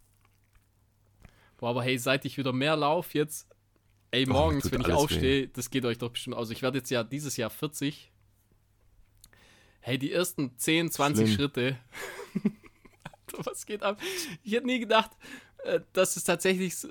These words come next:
Speaker 1: dass es so übel wird, wenn man älter wird. Irgendwann.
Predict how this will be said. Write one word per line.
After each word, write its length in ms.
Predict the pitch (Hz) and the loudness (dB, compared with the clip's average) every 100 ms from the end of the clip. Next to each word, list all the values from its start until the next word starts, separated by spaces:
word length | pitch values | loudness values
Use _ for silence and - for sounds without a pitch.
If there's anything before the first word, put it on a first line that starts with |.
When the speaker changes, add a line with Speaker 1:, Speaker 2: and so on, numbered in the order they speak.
| - | -4
Speaker 1:
dass 160 | - 147 | -2 -2
es 140 | - - | -4 -4
so 100 | 175 | -4
übel 300 | 185 175 127 | -2 -2 0
wird, 180 | 120 - - - - | -2 -4 0 0 2
wenn 120 | 135 139 | 0 0
man 100 | 127 | 0
älter 260 | 143 143 | 0 -2
wird. 160 | 113 104 - _ | -4 -6 -12 _
Irgendwann. 480 | 151 208 190 214 | -2 0 2 2